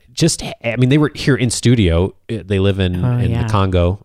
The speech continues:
Speaker 1: um, but they were here visiting the States. And so we, schedules aligned. We all got together in the studio here. And it was just so, f-, I'd heard their names many times over the years, um, in the Vanguard community. It was really neat to meet them in person and just to talk through the realities that they're facing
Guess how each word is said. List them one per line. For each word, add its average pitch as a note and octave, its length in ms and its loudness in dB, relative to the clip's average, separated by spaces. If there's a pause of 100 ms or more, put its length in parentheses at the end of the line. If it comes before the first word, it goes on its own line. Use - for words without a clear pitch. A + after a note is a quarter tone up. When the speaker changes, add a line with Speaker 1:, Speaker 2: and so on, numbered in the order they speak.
Speaker 1:
um, E2+ 360 -4
but F#2 160 -2
they F#2 160 0
were F2 260 0
here G2+ 380 0
visiting F2+ 340 0
the E2+ 80 -6
States. F2 400 -4
And F#2+ 160 -8
so E2+ 320 -2
we, E2+ 600 -2
schedules G#2 480 -2
aligned. F2 440 -2
We E2+ 120 -4
all F#2 140 2
got F#2+ 140 0
together F#2 280 -2
in F2 60 -2
the E2 60 -6
studio F2+ 380 0
here. F2 260 -2 (540)
And F2 680 0 (120)
it G2+ 180 0
was F#2 240 0
just - 380 -4
so, G2+ 220 0
f-, - 300 -8
I'd F#2 200 -4
heard G2 180 0
their F2+ 220 2
names F2+ 640 -4
many F2 240 -4
times F2 280 -6
over F2+ 220 -6
the F2+ 80 -4
years, E2+ 500 -4
um, E2 300 -8
in E2+ 80 -8
the E2 60 -8
Vanguard F2 400 -4
community. F2 460 -6
It - 420 -18
was F#2 120 -6
really G#2 300 2
neat F#2+ 140 -2
to F#2 100 -8
meet F#2 220 -4
them F#2 120 -2
in F2 100 -2
person F2 360 -4
and G2+ 160 -8
just G#2+ 200 -6
to - 60 -8
talk - 440 -12
through F#2+ 160 -2
the E2+ 100 -6
realities D#2+ 680 -4
that F2 120 -10
they're E2+ 140 -6
facing E2+ 640 -8